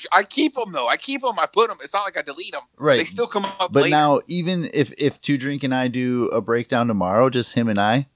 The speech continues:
Speaker 2: I can't, I have to look for more questions to ask him because I've given him all of my questions.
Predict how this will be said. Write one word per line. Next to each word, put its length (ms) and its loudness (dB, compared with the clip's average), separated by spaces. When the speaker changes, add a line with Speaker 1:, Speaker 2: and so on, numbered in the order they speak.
Speaker 2:
I 120 2
can't, 320 -2
I 100 4
have 180 4
to 80 -2
look 220 -4
for 160 -4
more 240 0
questions 800 -4
to 180 -2
ask 300 -6
him 220 2
because 320 8
I've 180 2
given 300 2
him 180 0
all 240 2
of 80 -2
my 140 0
questions. 920 -4